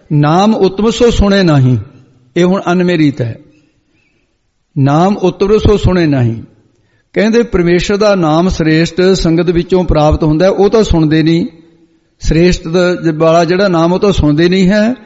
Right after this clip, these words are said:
ਵੇਦਾਂ ਮਹਿ, ਵੇਦਾਂ ਦੇ ਮਹਿ ਵਿੱਚ ਜਿਹੜਾ ਕਰਮ ਕਾਂਡ ਹੈ, ਉਪਾਸਨਾ ਕਾਂਡ ਹੈ, ਉਹਦੇ ਫਿਰੇ ਜਿਉਂ ਬੇਤਾਲਿਆ, ਭੂਤ ਨਹੀਂ ਤੇ ਉਹਦੇ 'ਚ ਤੁਰੇ ਫਿਰਦੇ ਆ।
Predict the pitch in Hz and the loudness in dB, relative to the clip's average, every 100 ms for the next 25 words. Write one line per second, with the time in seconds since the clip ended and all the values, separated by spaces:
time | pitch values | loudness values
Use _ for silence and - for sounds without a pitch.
0 | - - - 139 180 165 208 196 143 127 | -20 -18 -6 2 2 4 2 4 2 0
1 | 113 - - _ _ _ _ _ - 127 | -2 -8 -20 _ _ _ _ _ -8 0
2 | 160 170 196 196 208 185 202 180 175 190 | 2 2 0 2 2 2 2 2 -2 0
3 | 202 226 220 180 180 190 175 160 143 123 | 0 0 2 0 2 0 0 0 0 0
4 | 139 196 247 - _ _ _ _ _ 180 | 0 -2 -6 -16 _ _ _ _ _ -2
5 | 180 170 175 202 214 196 170 151 147 160 | 2 2 2 2 0 0 0 0 0 0
6 | 196 233 - - - 214 233 - 190 214 | 0 -4 -10 -10 0 2 2 2 4 6
7 | 240 220 214 180 127 135 131 139 143 190 | 4 4 2 0 0 -2 0 0 0 0
8 | 165 175 180 196 180 220 262 226 185 160 | 0 0 0 -2 2 2 2 -2 -2 0
9 | 127 117 120 101 | 0 -2 -6 -10